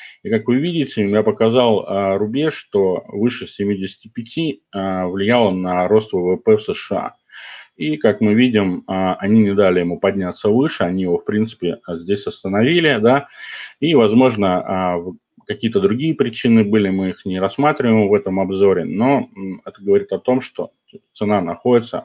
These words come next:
где-то вот в этой зоне, справедливая цена, зо-, э, от сорока и до семидесяти пяти по V T I. Именно вот на тот момент, который есть сегодня.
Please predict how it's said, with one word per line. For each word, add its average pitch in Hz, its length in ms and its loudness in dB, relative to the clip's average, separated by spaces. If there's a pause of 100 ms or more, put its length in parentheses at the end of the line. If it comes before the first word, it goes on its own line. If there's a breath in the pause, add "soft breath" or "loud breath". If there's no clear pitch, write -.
где-то 98 300 -2
вот - 120 -10
в 95 40 -2
этой 92 220 -6
зоне, 104 300 0
справедливая 85 640 -8
цена, 117 380 -2 (480 loud breath)
зо-, 90 260 0
э, - 100 -2
от 87 600 -2
сорока 120 720 2
и 104 240 -2
до 92 360 -2
семидесяти 87 560 -8
пяти 120 420 -6 (160)
по 90 340 0
V 90 120 -6
T - 160 -2
I. - 120 -2 (140)
Именно 101 640 4
вот 92 200 -4
на 90 100 -2
тот - 200 -4
момент, 101 340 2
который 85 360 -2
есть 85 180 -4
сегодня. - 460 -6